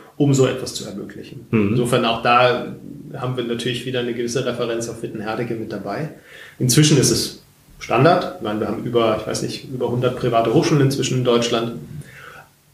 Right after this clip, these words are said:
Speaker 1: Und deswegen ist der Prozess auch sehr klar dokumentiert mit Anforderungen, allem, was dazugehört. Inzwischen
Speaker 2: Mhm.
Speaker 1: ist es so, dass im Grunde alle Länder sagen,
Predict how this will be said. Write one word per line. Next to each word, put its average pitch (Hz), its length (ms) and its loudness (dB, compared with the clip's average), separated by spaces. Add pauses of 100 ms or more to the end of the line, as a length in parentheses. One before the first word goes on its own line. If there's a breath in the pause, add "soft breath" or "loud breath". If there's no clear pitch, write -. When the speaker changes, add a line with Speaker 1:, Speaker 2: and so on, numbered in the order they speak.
(360)
Speaker 1:
Und 127 460 2
deswegen 135 420 6
ist 135 200 4
der 127 120 6
Prozess 127 480 2
auch 127 120 0
sehr 120 160 2
klar 110 200 -2
dokumentiert 120 680 4
mit 120 160 -2
Anforderungen, 110 560 -4
allem, 104 240 -6
was 98 120 -12
dazugehört. 104 540 -12
Inzwischen 120 360 4
Speaker 2:
Mhm. - 60 4
Speaker 1:
ist - 120 2
es 127 80 2
so, 147 140 6
dass - 140 2
im 120 140 -2
Grunde 127 260 0
alle 135 160 4
Länder 123 340 4
sagen, 117 480 2